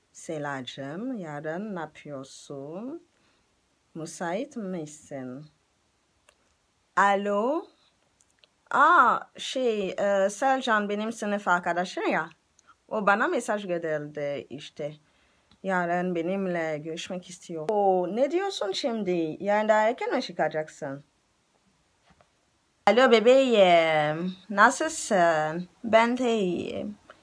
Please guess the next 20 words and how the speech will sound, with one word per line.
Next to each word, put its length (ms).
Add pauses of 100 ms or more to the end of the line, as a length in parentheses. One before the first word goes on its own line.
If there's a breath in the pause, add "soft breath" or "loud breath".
(140)
Yarın 280
için 240
hazır 360
mısın? 600 (1120)
Unutulmaz 1600
bir 120
gün 360
geçeceğiz 760
birlikte. 540 (1120)
Ne 200
diyorsun? 640 (1500)
Nasıl 320
yarın 360
değildi? 580 (960)
Ya, 360
iki 260
gün 200
önce 300
biz 160
konuştuk. 800